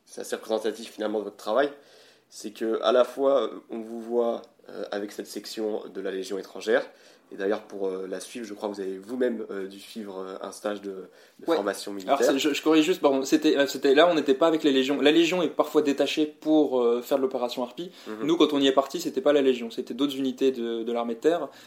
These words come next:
Speaker 2: mais c'était pas la Légion. Mais c'est vrai que la, la Légion peut être détachée en... pour Harpie de la même manière que n'importe quelle autre unité de l'armée de terre. Voilà.
Speaker 1: Et, et vous, vous avez fait un stage justement pour suivre cette, euh, cette, euh, cette section de l'armée de terre, euh, dans ce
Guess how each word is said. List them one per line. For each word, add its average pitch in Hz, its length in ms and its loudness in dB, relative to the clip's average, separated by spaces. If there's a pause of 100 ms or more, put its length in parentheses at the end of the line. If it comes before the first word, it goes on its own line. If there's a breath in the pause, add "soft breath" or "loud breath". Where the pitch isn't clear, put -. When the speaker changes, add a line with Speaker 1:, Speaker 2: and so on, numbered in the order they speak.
(160 loud breath)
Speaker 2:
mais 127 60 -6
c'était 131 200 -2
pas 139 100 4
la 135 100 6
Légion. 123 200 0
Mais 127 80 -2
c'est 135 120 0
vrai 151 120 6
que 120 520 0 (280)
la, 135 260 2
la 135 120 6
Légion 139 260 2
peut 160 180 0
être 151 100 2
détachée 151 680 0
en... 117 640 -6
pour 127 160 0
Harpie 156 240 -2
de 147 40 -6
la 135 60 2
même 131 140 0
manière 131 300 -2
que 143 100 -8
n'importe 131 300 -4
quelle 135 100 4
autre 131 140 0
unité 127 220 -4
de 131 60 -4
l'armée 123 180 -6
de - 60 -16
terre. - 180 -18 (140)
Voilà. - 160 -20
Speaker 1:
Et, 104 160 -8
et 110 40 -4
vous, 127 120 -6
vous 135 100 -4
avez 110 100 0
fait 110 100 -4
un 110 100 0
stage 135 280 0
justement 123 260 -4
pour 113 140 -10
suivre 131 200 -10
cette, 113 240 -6
euh, 101 280 -4 (480 soft breath)
cette, - 300 -12
euh, 95 320 -8 (360)
cette - 200 -20
section 110 300 -8
de 104 60 -8
l'armée 98 200 -6
de - 60 -14
terre, 127 260 -2
euh, 98 340 -10 (160)
dans 101 140 -12
ce - 180 -14